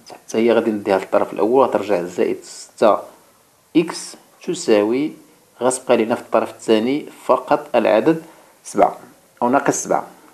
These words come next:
إذا هنا شنو كنلاحظ؟ كنلاحظ بأن ناقص ستة إكس كاري زائد ستة إكس كاري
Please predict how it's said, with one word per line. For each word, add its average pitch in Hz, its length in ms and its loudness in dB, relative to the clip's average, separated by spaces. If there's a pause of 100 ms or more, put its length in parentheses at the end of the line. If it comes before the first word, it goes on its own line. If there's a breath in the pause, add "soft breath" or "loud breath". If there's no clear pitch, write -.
(1500 soft breath)
إذا 143 260 4
هنا 147 140 0
شنو 151 200 0
كنلاحظ؟ 123 500 2
كنلاحظ 135 460 2
بأن 120 380 4
ناقص 127 240 2
ستة - 280 0
إكس - 180 -8
كاري 113 400 4
زائد 117 240 6
ستة 107 320 0
إكس - 160 -4
كاري 120 400 2